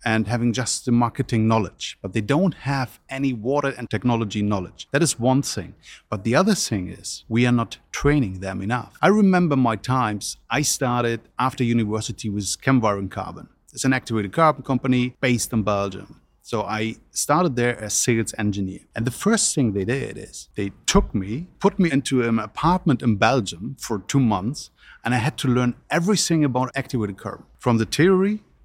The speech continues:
up to the practice. I was loading activated carbon, I was looking how, uh, the reactivation is. I had to learn this, this really before they sent me to the clients. And that's exactly what I miss in our industry,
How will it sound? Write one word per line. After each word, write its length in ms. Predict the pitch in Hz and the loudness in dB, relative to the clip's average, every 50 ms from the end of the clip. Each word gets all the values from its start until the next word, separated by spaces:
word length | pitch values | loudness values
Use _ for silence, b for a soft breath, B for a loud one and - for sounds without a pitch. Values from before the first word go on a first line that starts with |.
| _ _ _ _ - | _ _ _ _ -2
up 160 | 143 - - | -2 -2 -2
to 160 | - 147 139 | 0 0 2
the 240 | 123 135 127 127 127 | 2 2 2 2 0
practice. 520 | - 113 101 - - - - - - - - | -2 -4 -6 -6 -10 -16 -14 -14 -14 -14 -12
I 100 | - 104 | -12 -12
was 240 | 98 107 104 - - | -10 -8 -8 -2 0
loading 340 | 120 156 196 196 185 175 165 | 4 4 6 6 4 4 0
activated 460 | 147 143 - 147 139 139 139 135 123 | -2 -2 0 0 2 2 2 0 -2
carbon, 400 | - 135 131 131 131 131 139 131 - - | -4 -6 -6 -4 -6 -6 -8 -12 -14 -14
I 40 | |
was 280 | 101 98 101 101 - - | -14 -12 -10 -10 -8 -4
looking 380 | 123 123 135 131 - 123 117 113 | -2 0 0 0 0 -2 -2 -2
how, 340 | 110 117 110 107 107 110 | -2 -2 -4 -4 -6 -6
uh, 200 | 107 110 110 110 110 107 | -8 -10 -12 -12 -12 -12
the 100 | 113 107 | -10 -6
reactivation 800 | 110 113 123 120 120 - - 123 120 170 190 170 - - 160 156 | -4 -2 -2 -2 -2 -4 -6 -4 0 2 2 2 2 2 2 2
is. 280 | 156 151 143 - - - | 2 2 0 -2 -4 -4
I 60 | - 127 | -2 0
had 200 | 131 160 - - | 0 0 -2 -2
to 120 | - 151 | 0 2
learn 260 | 139 143 151 151 147 123 | 4 4 4 4 4 2
this, 260 | 110 95 - - - - | 0 -2 -4 -6 -8 -6
this 240 | 120 110 98 - - | -6 -4 -4 -4 -6
really 240 | 104 98 101 117 135 | -8 -6 -4 -6 -6
before 520 | 127 - 127 - - - - 185 180 175 | -6 -6 -10 -10 -8 -6 -4 -2 0 0
they 160 | 135 139 143 135 | 0 0 -2 -2
sent 400 | - - - 151 151 143 - 131 | -2 -2 0 0 0 0 0 -2
me 100 | 120 104 | -2 -2
to 160 | - - 120 | -2 -4 -6
the 100 | 101 101 | -6 -6
clients. 680 | - - - 107 92 - - - - - - - - _ _ _ - | -6 -6 -6 -8 -8 -8 -14 -20 -18 -16 -16 -16 -18 _ _ _ -6
And 120 | - 120 104 | -2 0 2
that's 280 | 135 165 175 - - - | 2 2 0 -2 -4 -6
exactly 600 | 139 - - - - - 139 - - - 104 92 92 - - | -6 -6 -4 -2 0 0 0 -2 -2 -6 -8 -8 -8 -8 -10
what 260 | - 107 110 117 - - - | -8 -4 -4 -4 -4 -6 -4
I 140 | 120 135 131 | -2 0 2
miss 600 | 127 131 147 160 131 95 - - - - - - - | 4 4 4 4 2 0 -2 -6 -6 -6 -8 -8 -6
in 120 | 123 117 | -6 -4
our 200 | 113 117 110 104 | -2 -2 -2 -2
industry, 640 | 110 117 113 104 - - - 95 95 98 123 139 | -2 -2 -4 -4 -6 -12 -14 -16 -14 -12 -12 -12